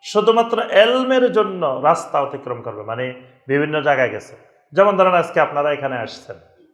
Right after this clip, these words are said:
এখানে আসার উদ্দেশ্য হলো এলেম,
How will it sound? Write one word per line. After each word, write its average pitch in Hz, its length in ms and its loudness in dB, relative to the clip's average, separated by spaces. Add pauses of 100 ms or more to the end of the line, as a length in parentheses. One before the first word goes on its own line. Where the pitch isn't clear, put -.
(800)
এখানে 147 320 -2
আসার 151 360 0
উদ্দেশ্য 143 440 -6
হলো 156 300 -2
এলেম, 113 420 -4